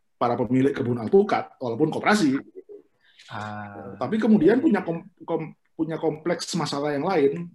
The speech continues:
Speaker 1: ketika tadi, misalnya ketika berurusan dengan urusan air dan lingkungan, eh, yang bukan anggota karena bukan penanam alpukat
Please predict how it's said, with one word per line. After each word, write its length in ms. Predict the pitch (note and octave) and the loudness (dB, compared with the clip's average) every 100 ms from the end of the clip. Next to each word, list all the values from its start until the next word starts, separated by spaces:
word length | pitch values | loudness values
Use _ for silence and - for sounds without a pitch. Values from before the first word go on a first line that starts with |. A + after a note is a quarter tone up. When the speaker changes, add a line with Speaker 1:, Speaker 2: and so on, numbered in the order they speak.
| _ | _
Speaker 1:
ketika 400 | D3+ C3 D3 E3 | -12 -6 -2 -2
tadi, 140 | C3+ | 0
misalnya 420 | G#2+ A2 G#2+ A#2+ B2 | -2 -4 -8 -8 -6
ketika 240 | - B2 | -8 -8
berurusan 400 | B2 C3 B2+ C3 | -6 -6 -4 -4
dengan 220 | A#2 A#2 | -4 -4
urusan 420 | - B2+ - A2 A2+ | -6 -6 -6 -8 -6
air 180 | C3+ F#3+ | -6 -4
dan 160 | A#2+ | -4
lingkungan, 460 | A#2 A2+ A2 - G#3+ - _ - - - _ - | -2 -4 -4 0 -2 -2 _ -20 -20 -20 _ -6
eh, 320 | C3 B2 A#2+ A2+ _ _ | -4 -2 -4 -8 _ _
yang 120 | C3+ B2+ | -2 0
bukan 300 | C3 C#3 C3 | 0 0 2
anggota 320 | A3 - D3+ | 2 2 0
karena 180 | A#2+ A#2 | 0 -2
bukan 380 | A#2+ A#2 A2 | -2 0 0
penanam 400 | A2 A2 G#2+ G#2+ G#2 | 0 0 0 0 -2
alpukat 400 | A2 A2+ - | -6 -6 -6